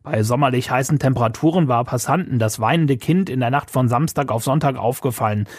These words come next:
Sie alarmierten die Polizei, die schlug die Scheibe ein. Die Frau und ihre Begleiter hatten den Wagen auf der Neubrückstraße geparkt und waren offenbar in der Altstadt fahren gegangen.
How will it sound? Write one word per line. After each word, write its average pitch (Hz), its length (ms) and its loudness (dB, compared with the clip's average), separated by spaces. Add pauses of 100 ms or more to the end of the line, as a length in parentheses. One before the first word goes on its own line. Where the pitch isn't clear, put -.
(140)
Sie 123 140 -4
alarmierten 120 480 0
die 120 100 2
Polizei, 117 560 0
die 139 220 2
schlug - 240 -6
die 156 100 -2
Scheibe 147 380 2
ein. 98 260 -4 (380)
Die 113 100 -2
Frau 151 300 4
und 101 240 -2
ihre 110 180 -2
Begleiter 117 500 0
hatten 151 220 2
den 123 180 4
Wagen 127 280 2
auf 117 140 -6
der 127 100 0
Neubrückstraße 120 880 0
geparkt 110 420 0
und 160 140 2
waren 143 240 2
offenbar 131 380 -2
in 135 80 0
der 143 100 2
Altstadt 135 400 -2
fahren 139 300 0
gegangen. 113 400 0